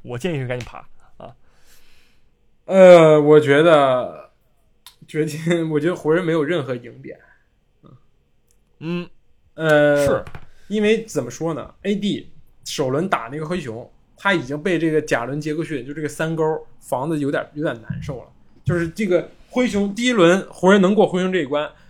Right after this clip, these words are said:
Speaker 2: 完全是因为莫兰特场外的那点屁事儿确实太多了，导致这个自己这个，这个状态也不好，然后也受伤，确实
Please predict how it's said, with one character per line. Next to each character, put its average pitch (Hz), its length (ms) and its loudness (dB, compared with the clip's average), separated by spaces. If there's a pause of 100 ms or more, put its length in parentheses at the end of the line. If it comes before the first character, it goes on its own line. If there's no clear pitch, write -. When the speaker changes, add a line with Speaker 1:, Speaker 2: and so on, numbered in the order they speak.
Speaker 2:
完 151 160 0
全 156 180 -4
是 143 80 -8
因 151 100 -12
为 156 60 -12
莫 160 220 -12
兰 143 100 -12
特 151 280 -12
场 - 180 -20
外 139 180 -10
的 127 120 -14
那 139 60 -18
点 135 180 -12
屁 147 180 -18
事 143 100 -8
儿 123 80 -6
确 - 200 -14
实 147 160 -16
太 139 340 -6
多 143 180 -10
了， 139 100 -10
导 117 200 -12
致 156 140 -20
这 165 140 -12
个 143 60 -10
自 185 160 -16
己 127 200 -20 (100)
这 170 120 -8
个， 170 40 -4
这 175 140 -2
个 156 60 -4
状 180 280 -4
态 147 100 -8
也 117 80 -10
不 - 140 -18
好， 113 200 -12
然 131 100 -10
后 160 40 -10
也 127 140 -12
受 143 220 -12
伤， 147 280 -10 (720)
确 185 160 -6
实 147 260 -6